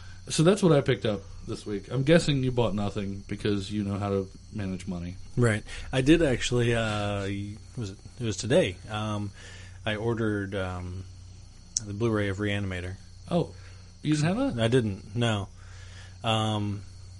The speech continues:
Speaker 2: it's been in my, uh, wish list for forever, and for s-, I was scrolling through today, and for some reason it was, like, five forty-seven.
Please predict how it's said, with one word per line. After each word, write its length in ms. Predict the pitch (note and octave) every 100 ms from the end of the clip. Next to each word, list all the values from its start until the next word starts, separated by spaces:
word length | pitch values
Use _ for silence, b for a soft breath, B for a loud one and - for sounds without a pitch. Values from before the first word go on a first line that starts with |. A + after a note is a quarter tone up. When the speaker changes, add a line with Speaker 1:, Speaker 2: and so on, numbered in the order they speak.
| -
Speaker 2:
it's 140 | A2
been 140 | G#2 A#2+
in 100 | A2+
my, 320 | G#2+ G#2 G2+
uh, 360 | G2 F#2+ F#2+ F#2+
wish 260 | A2+ A2+
list 160 | G#2 -
for 80 | G2+
forever, 380 | - A2+ A2 G#2
and 420 | G2+ A2+ A2 G#2
for 120 | -
s-, 120 | A2+ -
I 80 | A#2
was 180 | A2 -
scrolling 300 | C3 B2+ A2+
through 140 | B2
today, 320 | A2+ A2+ A2+
and 80 | G#2+
for 60 | F#2+
some 200 | - B2
reason 280 | A#2+ A#2 A2+
it 80 | G#2
was, 200 | G#2 G2
like, 180 | F#2+ F2
five 460 | - - G#2 G#2
forty-seven. 800 | - A2+ G#2 G2 - G2 F#2 F#2+